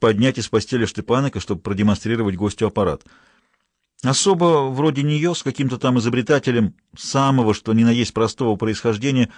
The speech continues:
будет обращаться бесцеремонно. Интересно только, зачем она извлекла из ящика изящного ночного столика немаленьких размеров ключ на длинной цепочке?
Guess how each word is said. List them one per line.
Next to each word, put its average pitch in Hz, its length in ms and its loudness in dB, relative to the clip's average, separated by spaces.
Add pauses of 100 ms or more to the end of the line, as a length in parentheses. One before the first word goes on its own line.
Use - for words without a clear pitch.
(120)
будет 143 280 -6
обращаться 143 460 -2
бесцеремонно. 135 640 -6 (1300)
Интересно 110 640 -2
только, 107 300 -4
зачем 123 360 -2
она 120 180 4
извлекла 110 440 -2
из 92 120 -2
ящика 117 580 -6 (240)
изящного 104 520 -2
ночного 101 360 -2
столика 175 520 -4 (580)
немаленьких 131 560 2
размеров 127 500 0
ключ 185 500 -2
на 123 160 2
длинной 104 340 0
цепочке? - 580 -12